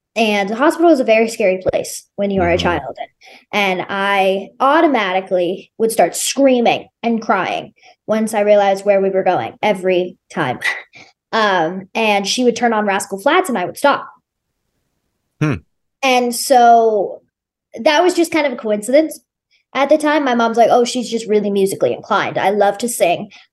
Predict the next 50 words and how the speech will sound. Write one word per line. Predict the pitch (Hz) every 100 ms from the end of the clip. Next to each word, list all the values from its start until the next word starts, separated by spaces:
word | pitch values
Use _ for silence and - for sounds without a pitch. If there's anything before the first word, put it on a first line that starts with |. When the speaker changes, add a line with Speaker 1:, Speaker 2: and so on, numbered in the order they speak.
| -
Speaker 1:
I | 214
memorized | 214 208 208 196 190 190 -
every | 247 226
single | 233 220 220
song | 214 190 185 202
ever | 202 185 220 -
on | 220
the | 202
radio. | 196 190 190
She | 190 247
would |
just | 247 247
turn | 233 226 226
songs | 220 202 196
on | 185 165
and | 175
be | 190
like, | 170
"How | - 233
do |
you | 262
know | 214 214
this? | - - -
How | 208 247
do |
you | 254
know | 240
every | 208 220 220
word?" | 190 151 120 - - _ -
Um, | 226 208 190 185 - 226
and | 233
I | 220
was | 233
just, | 226 220
I | -
was | 214 202
very | 220 226
musically | 226 220 214
inclined. | 196 254 220 220 220 - _ _ _
Little | 226 330 285
did | 233
we | 233
know | 214
at | 202
the |
time, | 180 294 285 220 214 -
I | 226
have | 233 233
perfect | 208 196
pitch. | - 233 170 - -